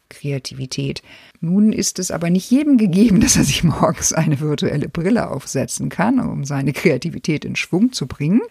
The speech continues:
Da tut es auch ein anderes Experiment, das auch Baskast umgesetzt hat und überprüft hat, äh, im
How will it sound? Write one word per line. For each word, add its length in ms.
Da 120
tut 280
es 120
auch 360
ein 320
anderes 440
Experiment, 720
das 140
auch 280
Baskast 920
umgesetzt 960
hat 280
und 280
überprüft 800
hat, 320
äh, 380
im 400